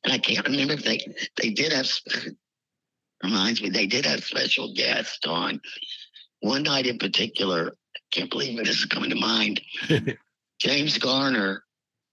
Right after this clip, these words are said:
Speaker 1: was the guest.
Speaker 2: Hmm.
Speaker 1: And, um, so they moved the, all the crew and stuff,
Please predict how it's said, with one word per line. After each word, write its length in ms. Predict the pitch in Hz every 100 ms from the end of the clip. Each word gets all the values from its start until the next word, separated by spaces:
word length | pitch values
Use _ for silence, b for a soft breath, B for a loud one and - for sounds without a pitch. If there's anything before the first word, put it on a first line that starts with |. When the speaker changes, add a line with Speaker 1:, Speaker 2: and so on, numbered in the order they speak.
| _
Speaker 1:
was 220 | 185 196 -
the 100 | 101
guest. 680 | 113 98 - - - - - _ _ _ _ _ _
Speaker 2:
Hmm. 140 | 120 110
Speaker 1:
And, 300 | 98 101 98
um, 280 | 95 90 95 - _ B B B
so 600 | - - 120 113 139 - _ _ _
they 220 | - 113 113
moved 600 | 123 156 165 165 160 - - _ _ _ _ _ -
the, 260 | - - - -
all 140 | 107
the 140 | 131 - _ -
crew 460 | - 123 107 107 -
and 200 | 104 113
stuff, 580 | - - - 98 98